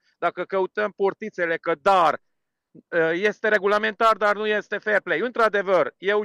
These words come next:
chiar nu vreau trei puncte. Deci eu cred că viața noastră s-a îngreu-, înrăunătățit foarte tare cu acest trei zero și o să avem de su-, de suferit multe puncte, nu numai asta trei care am primit în dar, hai să spunem. Deci,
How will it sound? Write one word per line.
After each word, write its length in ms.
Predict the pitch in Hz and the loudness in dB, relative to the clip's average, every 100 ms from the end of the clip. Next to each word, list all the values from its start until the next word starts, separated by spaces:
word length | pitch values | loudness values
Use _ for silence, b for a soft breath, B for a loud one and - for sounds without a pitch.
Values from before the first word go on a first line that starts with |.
| - | -4
chiar 340 | - 214 214 196 | 2 4 4 2
nu 160 | 185 | -4
vreau 320 | 156 160 147 - | -4 -2 -2 -4
trei 200 | 151 143 | -6 -6
puncte. 340 | 139 127 147 | _ _ -12
Deci 180 | 156 170 | -10 -10
eu 100 | 190 | -10
cred 220 | 185 220 - | -4 -6 -2
că 180 | 214 190 _ _ | -2 -2 _ _
viața 400 | 156 208 208 196 | -2 0 0 -4
noastră 360 | 196 208 196 202 | -4 -6 -6 -8
s-a 180 | - 202 | -4 -6
îngreu-, 320 | 196 185 190 | -6 -8 -8
înrăunătățit 760 | 180 190 190 185 185 - 208 - _ _ | -6 -6 -6 -10 -10 -14 -14 -14 _ _
foarte 400 | 208 220 - 190 | 0 2 2 -2
tare 360 | 170 175 170 165 | -2 0 0 -2
cu 160 | 170 | -4
acest 300 | 170 185 170 | -6 -4 -8
trei 240 | - 175 170 | -6 -6 -4
zero 280 | 175 180 | -6 -6
și 120 | 170 185 | -8 -12
o 60 | |
să 120 | 170 | -6
avem 320 | 190 190 208 196 | -4 -2 -4 -4
de 80 | 190 | -8
su-, 220 | - 190 _ _ _ | -8 -10 _ _ _
de 100 | - | -6
suferit 520 | 190 208 202 202 196 - _ _ _ _ | -4 -4 -2 -2 -2 -4 _ _ _ _
multe 640 | 170 240 277 - 208 190 | -6 0 0 2 0 0
puncte, 580 | 196 202 180 180 175 160 _ b b | -2 -6 -4 -2 -2 -4 _ b b
nu 380 | - 185 208 196 | -8 -2 0 0
numai 420 | 185 175 165 165 | -2 -2 0 2
asta 220 | 165 - | 0 -4
trei 340 | 165 165 160 151 | -6 -2 -2 -2
care 240 | 165 160 | 0 2
am 120 | 160 | 0
primit 360 | 151 170 170 165 185 | -2 -4 -6 -8 -12
în 120 | 156 | -6
dar, 240 | 160 156 127 | 0 2 2
hai 100 | 143 | -2
să 120 | 139 143 | -4 -10
spunem. 340 | - 131 110 | -16 -14 -14
Deci, 200 | 113 127 | -14 -16